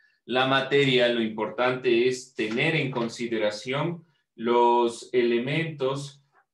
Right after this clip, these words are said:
que se relacionan con las anteriores escuelas.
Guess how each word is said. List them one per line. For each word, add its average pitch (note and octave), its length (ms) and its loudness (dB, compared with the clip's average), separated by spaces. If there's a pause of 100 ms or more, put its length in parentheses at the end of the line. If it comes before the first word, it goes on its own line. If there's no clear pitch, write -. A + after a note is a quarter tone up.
(140)
que D3 180 -2
se C3 300 2
relacionan B2+ 1040 2
con A2+ 260 -6
las A2+ 540 -4
anteriores A#2+ 680 0
escuelas. - 760 -2